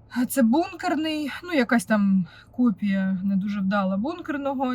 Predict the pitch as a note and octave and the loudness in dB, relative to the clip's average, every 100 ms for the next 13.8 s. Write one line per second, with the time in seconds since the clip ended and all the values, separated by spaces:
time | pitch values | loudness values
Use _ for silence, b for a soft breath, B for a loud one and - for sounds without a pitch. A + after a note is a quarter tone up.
0 | A#3+ B3 B3+ C#4+ D4 D4 C#4 - A3 A3 | -4 -2 -2 -2 -4 -4 -4 -4 -2 -2
1 | G#3+ G3+ - A#3 B3 A#3+ A3+ A#3+ C4 C4 | -4 -6 2 6 6 4 0 0 0 -2
2 | G#3+ A#3 B3 A3+ F#3 F3 D3+ - - _ | 0 2 2 0 -2 -4 -6 -16 -20 _
3 | - _ - _ - - b b b b | -20 _ -20 _ -20 -20 b b b b
4 | b - - A#3 G#3+ A3 G3 F#3+ G#3 E4+ | b -10 -2 -2 -2 -2 0 0 0 0
5 | F4+ D#4+ C4+ A3+ A3+ A3 - B3 A3+ G3+ | 4 4 4 -2 -2 -4 -2 0 0 0
6 | G3 F#3+ - - G#3 G3 G3 G3 A#3+ C4+ | 0 0 -4 -8 -4 -2 -2 0 2 4
7 | C#4+ C#4 C#4 C4+ C4+ C4+ - - - - | 2 0 -4 -4 -8 -12 -18 -20 -20 -20
8 | - - - _ - - - - - - | -20 -20 -20 _ -20 -20 -20 -20 -20 -20
9 | - - B B B B B C#4 E4+ E4 | -20 -20 B B B B B -2 0 -2
10 | - C#4 D4+ C#4 A#3+ A3 - C#4 B3+ A#3 | -2 -2 0 2 0 0 -2 2 2 0
11 | A#3 A#3+ - F#4 G4+ - - C#4 C4+ B3+ | -2 -4 -4 -4 -4 -6 -6 -4 -2 0
12 | A3+ G3 G#3 - C4 - - A3+ - C4+ | 0 0 2 2 0 0 -4 -6 -4 -4
13 | B3+ G#3+ G3+ G#3+ A3 G#3 F#3 E3+ | -2 -2 -2 2 2 4 2 0